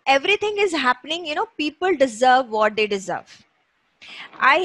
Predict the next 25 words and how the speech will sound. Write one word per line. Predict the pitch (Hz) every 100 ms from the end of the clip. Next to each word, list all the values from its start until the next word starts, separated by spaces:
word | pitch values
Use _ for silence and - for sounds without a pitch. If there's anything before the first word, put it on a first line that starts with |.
| 302
have | 294 311
what | 277 269
I | 254
have | 262 247 262
today | 277 277
because | 247 247 262
I | 240
deserve | 226 220 220 220
this | 208 - -
much | 214 220 -
only | 226 220 226 254
at | - 202
this | 180 226 -
point | 196 180 180
in | 208
time. | 196 170 - - _ _ - - -
I |
have | 277 277 330 -
to | 370
work | 302 254 277 -
more | 247 220 247 294 349 -
to | 330
get | 214 202 -
more. | 220 190 165 - _ _ _ _ -
Okay, | - 294